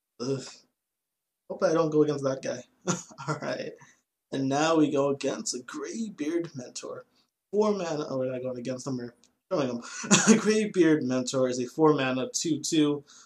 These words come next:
Summon, draw a random shout from your deck. Um, I like this card. I mean, especially this,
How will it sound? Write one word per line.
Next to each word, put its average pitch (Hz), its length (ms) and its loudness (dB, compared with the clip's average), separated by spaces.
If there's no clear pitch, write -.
Summon, 170 600 4
draw 214 260 2
a 202 100 10
random 143 360 2
shout 147 440 4
from 143 200 0
your 123 140 2
deck. 143 300 -2
Um, 254 600 4
I 233 80 4
like - 120 6
this 135 160 -2
card. - 320 -2
I 156 120 4
mean, 151 140 6
especially 170 460 4
this, - 400 2